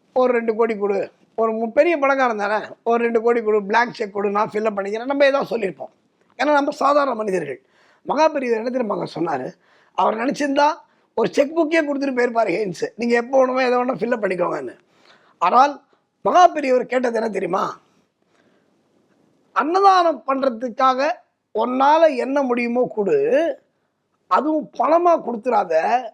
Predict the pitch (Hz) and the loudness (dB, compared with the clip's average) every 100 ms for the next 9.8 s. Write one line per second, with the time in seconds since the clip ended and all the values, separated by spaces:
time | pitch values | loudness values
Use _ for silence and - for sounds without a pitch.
0 | _ _ _ - 190 160 165 220 302 330 | _ _ _ -4 -4 -6 -6 -2 2 2
1 | 320 247 233 277 240 208 262 285 285 285 | 0 -2 -2 -2 0 2 2 2 -2 2
2 | 285 262 247 202 175 151 143 165 262 262 | 2 2 0 -4 -4 -6 -6 -6 -6 -8
3 | _ _ _ _ _ _ _ _ - 190 | _ _ _ _ _ _ _ _ -4 0
4 | 254 233 - 294 330 339 254 320 359 359 | 0 -2 0 2 4 4 2 2 4 6
5 | 339 302 277 285 277 254 233 302 370 359 | 4 0 -4 0 0 0 0 0 2 2
6 | 285 294 247 269 240 269 285 240 240 339 | 2 2 2 -2 0 4 4 2 0 -4
7 | 330 - 240 254 247 269 240 190 160 156 | -4 -2 0 0 -2 -2 -4 -6 -6 -6
8 | 117 104 - _ _ _ _ _ _ _ | -10 -14 -20 _ _ _ _ _ _ _
9 | - 190 330 427 415 - 262 | -8 -6 0 0 0 -4 -2